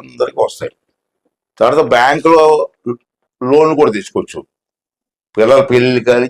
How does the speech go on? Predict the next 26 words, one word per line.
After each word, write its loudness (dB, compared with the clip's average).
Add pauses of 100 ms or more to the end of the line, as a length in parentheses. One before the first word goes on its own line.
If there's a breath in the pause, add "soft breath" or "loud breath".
చదువు -4
కానీ 0
లోన్లు -2
కావాలంటే 2
ఆ -4
పాస్ -8
పుస్తకం -16
తెచ్చుకోవచ్చు. -20 (560)
ఇప్పుడు -4
వాళ్ళు 0
తెచ్చుకునే -6
అవకాశాలు -6
లేవు. -6 (680)
అంటే -6
ఇటువంటి 0 (180)
మంచి -8 (120)
కార్యక్రమానికి -2 (760)
మరి -2 (800)
చంద్రబాబు 0
నాయుడు -6
గారిని -8
ఆమోదం -14
చెప్పి -14 (140)
ముందు -4
అతను 0
కూడా 2